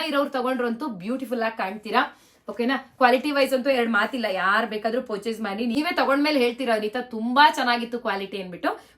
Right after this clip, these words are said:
ಪ್ರೈಸ್ ಬಂದು just ಇನ್ನೂರ ನಲ್ವತ್ತು ರೂಪಾಯಿ, ಟೂ ಹಂಡ್ರೆಡ್ ಅಂಡ್ ಫಾರ್ಟಿ ರುಪೀಸ್‌ಗೆ ಯಾರಾದ್ರೂ ಇಂಥ ಡ್ರೆಸ್ ಕೊಡ್ತಾರಾ? ಸಖತ್ತಾಗಿದೆ ನಿಜವಾಗ್ಲೂ. ಇದು ಹೆಂಗಿದೆ ಗೊತ್ತಾ, ಒಂಥರ ಬಟ್ಟೆಗೆ ಎಷ್ಟು ಒಗೆದ್ರೂ ಹರ್ಕೊಳ್ಳೋದೇ ಇಲ್ಲ ಅನ್ಸುತ್ತೆ,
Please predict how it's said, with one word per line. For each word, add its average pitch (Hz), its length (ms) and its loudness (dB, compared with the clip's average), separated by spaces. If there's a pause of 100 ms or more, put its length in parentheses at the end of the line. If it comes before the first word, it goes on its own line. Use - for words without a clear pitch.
ಪ್ರೈಸ್ 254 400 0
ಬಂದು 226 280 -2
just 208 440 -4
ಇನ್ನೂರ 247 500 -2
ನಲ್ವತ್ತು 240 500 -4
ರೂಪಾಯಿ, 262 300 -2
ಟೂ 294 260 -4
ಹಂಡ್ರೆಡ್ 254 280 0
ಅಂಡ್ 269 160 -2
ಫಾರ್ಟಿ - 360 -6
ರುಪೀಸ್‌ಗೆ 247 400 -4
ಯಾರಾದ್ರೂ 220 320 -2
ಇಂಥ 208 300 -8
ಡ್ರೆಸ್ 226 340 -6
ಕೊಡ್ತಾರಾ? 214 560 -6 (160)
ಸಖತ್ತಾಗಿದೆ 208 720 -2
ನಿಜವಾಗ್ಲೂ. 190 360 -6
ಇದು 262 120 0
ಹೆಂಗಿದೆ 277 380 0
ಗೊತ್ತಾ, 208 240 -6 (800)
ಒಂಥರ 294 220 2 (240)
ಬಟ್ಟೆಗೆ 247 560 2
ಎಷ್ಟು 233 240 0
ಒಗೆದ್ರೂ 262 340 2
ಹರ್ಕೊಳ್ಳೋದೇ 285 560 4
ಇಲ್ಲ 262 200 2
ಅನ್ಸುತ್ತೆ, 247 560 -2